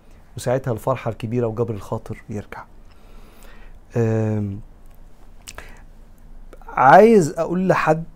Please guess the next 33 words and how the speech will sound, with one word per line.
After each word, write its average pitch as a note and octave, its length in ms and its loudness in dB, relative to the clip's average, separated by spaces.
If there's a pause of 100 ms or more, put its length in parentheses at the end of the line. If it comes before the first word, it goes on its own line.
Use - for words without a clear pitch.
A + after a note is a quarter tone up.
(120)
كل D#3+ 260 -2
بنت C3 340 -2
وكل A#2 420 -2
شاب C#3 300 -2
لما G#2+ 240 -2
بيسمع A2 800 -8
عن G#2+ 180 -8
الجرائم A#2 440 -2
دي، C3+ 100 -2
وللأسف E3+ 520 -6
السوشيال B2+ 500 -6
ميديا B2 240 -4
بقت A#2 180 -4
بتنشر A2+ 540 -8
الحاجات A2+ 360 -4
دي، B2 180 -6
فبقت C3 300 -8
بتتعرف C3 500 -2
على A2 180 -4
التيك A#2+ 260 -8
توك، B2 220 2
الناس A#2+ 160 -2
بتطلع A2 320 -2
تعلق A2+ 380 -2
عليها، A2 380 0 (380)
وعلى D3+ 220 6
الانستجرام B2 640 -2
بتنتشر، A#2 480 -6
وعلى D3+ 120 4
الفيسبوك C3 520 -2
الناس B2 180 0
بتطلعها، B2 580 0
والناس F3 300 -4